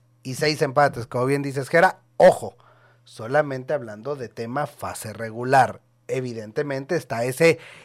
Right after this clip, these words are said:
gran pendiente y gran asterisco que es la liguilla, que en su momento volverá a ser un tema a tratar,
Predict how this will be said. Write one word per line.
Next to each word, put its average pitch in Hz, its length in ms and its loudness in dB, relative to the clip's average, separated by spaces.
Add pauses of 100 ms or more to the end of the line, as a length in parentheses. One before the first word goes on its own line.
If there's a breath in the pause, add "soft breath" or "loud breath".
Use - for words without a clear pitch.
gran 175 440 6
pendiente 202 540 2
y 208 40 -4
gran 170 300 4
asterisco 175 680 -2
que 160 140 -2
es 151 80 -4
la 170 140 2
liguilla, 185 500 -4
que 233 100 -4
en 202 120 0
su 175 160 -2
momento 160 520 0
volverá 120 460 -4
a 170 60 0
ser 170 240 -6
un 185 160 -6
tema 170 260 0
a 220 80 2
tratar, 175 500 2